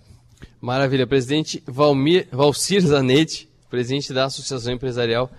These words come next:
de Criciúma. Ele citou a Maria Julita Volpato, diretora executiva da asic, e a Julita tá aqui com toda a informação que ela precisa na mão pra falar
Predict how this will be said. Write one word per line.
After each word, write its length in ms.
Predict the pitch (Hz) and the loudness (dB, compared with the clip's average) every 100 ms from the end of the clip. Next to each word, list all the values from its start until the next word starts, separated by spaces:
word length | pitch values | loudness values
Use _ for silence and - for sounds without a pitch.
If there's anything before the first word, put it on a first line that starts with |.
| - - - | -20 -20 -16
de 220 | 117 143 | -6 -4
Criciúma. 600 | - 143 147 - 139 131 | -2 -2 0 0 0 0
Ele 100 | 175 | -2
citou 320 | 180 147 - | -4 -4 0
a 340 | 127 113 104 123 | 2 0 -2 -10
Maria 360 | 135 117 120 127 | -4 -2 2 0
Julita 400 | 117 123 120 120 | 0 0 0 -2
Volpato, 480 | 117 135 143 151 - | 0 0 2 0 0
diretora 400 | 135 117 117 123 | -2 -2 0 -2
executiva 560 | 120 113 - 117 113 - _ _ | -2 -6 -6 -2 -2 -4 _ _
da 220 | - 117 127 | -6 -2 -2
asic, 480 | - 147 180 - - _ - - | -2 -6 -6 -10 -20 _ -20 -10
e 60 | |
a 60 | 135 | -6
Julita 360 | 123 143 165 165 | -2 -2 -2 -2
tá 140 | 160 | -4
aqui 200 | 131 156 | -4 -8
com 180 | - 143 | -8 -8
toda 280 | - 180 196 | -2 -2 0
a 20 | |
informação 580 | 190 165 156 131 - 147 | -2 -2 0 0 -2 -4
que 80 | 147 | -4
ela 100 | 127 | -6
precisa 440 | 127 110 135 135 | -6 -8 -4 -2
na 100 | 120 | -2
mão 220 | 110 127 | -2 -2
pra 100 | - | -4
falar 500 | 147 135 113 117 143 | -4 -2 0 0 -2